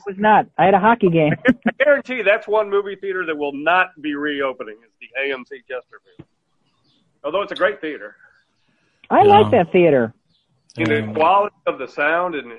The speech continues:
Speaker 2: and audio is, and the picture are amazing. I just
Speaker 3: It's just that mall, right?
Speaker 2: There's nobody there. That's, I go to all my movies there 'cause I can get there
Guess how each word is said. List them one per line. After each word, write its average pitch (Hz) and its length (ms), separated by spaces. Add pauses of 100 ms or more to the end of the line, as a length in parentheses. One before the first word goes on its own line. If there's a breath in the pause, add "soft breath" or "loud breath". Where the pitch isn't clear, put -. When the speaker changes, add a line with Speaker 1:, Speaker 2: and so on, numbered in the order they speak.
(300)
Speaker 2:
and 127 240
audio 143 400
is, 110 100 (140)
and 113 240
the 110 60
picture 165 360
are 113 200
amazing. 117 500
I 113 80
just 117 160
Speaker 3:
It's 117 100
just 135 200
that 120 180
mall, 113 320
right? 117 240 (300)
Speaker 2:
There's 143 180
nobody 170 540
there. 147 360
That's, - 140
I 240 120
go 359 140
to 285 60
all 220 160
my 233 140
movies 220 360
there 156 200
'cause 165 180
I 160 60
can - 120
get 160 200
there 180 260